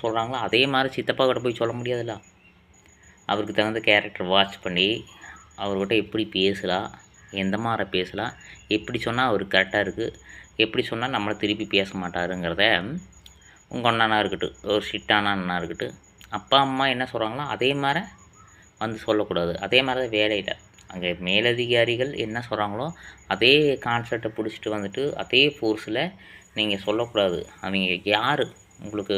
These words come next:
கீழ் வேலை செய்கிறீங்களா இருந்தாலும் சரி, மேலே வேலை செய்கிறதா இருந்தாலும் சரி, ஏஜ் பர்சனாக இருக்கணும். உங்களை விட சின்ன வயசுனா "வாப்பா போப்பா, வாடா போடா, வாமா போமா" அப்படின்னு சொல்லிக்கலாம். ஆனா உங்களை விட மூத்தவங்ககிட்ட பேசும்போது,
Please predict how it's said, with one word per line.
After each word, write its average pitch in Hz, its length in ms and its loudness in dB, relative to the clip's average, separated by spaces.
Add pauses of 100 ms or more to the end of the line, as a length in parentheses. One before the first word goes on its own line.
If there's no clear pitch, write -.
(160)
கீழ் 110 340 -2
வேலை 98 200 2
செய்கிறீங்களா 90 400 0
இருந்தாலும் 87 320 -4
சரி, 101 180 -4 (100)
மேலே 98 320 2
வேலை 98 200 4
செய்கிறதா 90 360 -4
இருந்தாலும் 85 420 -6
சரி, 104 180 -2 (580)
ஏஜ் 110 280 4
பர்சனாக 101 440 0
இருக்கணும். 90 320 -6 (340)
உங்களை 92 240 -2
விட 104 160 2
சின்ன 131 260 2
வயசுனா 135 340 2
"வாப்பா 131 320 0
போப்பா, 127 360 -2
வாடா 120 300 0
போடா, 117 280 -4 (380)
வாமா 123 340 2
போமா" 120 320 -2 (240)
அப்படின்னு - 320 -8
சொல்லிக்கலாம். 107 440 -6
ஆனா 101 200 -6 (180)
உங்களை 95 220 -2
விட 95 140 -2 (200)
மூத்தவங்ககிட்ட 101 760 -4
பேசும்போது, 95 540 -4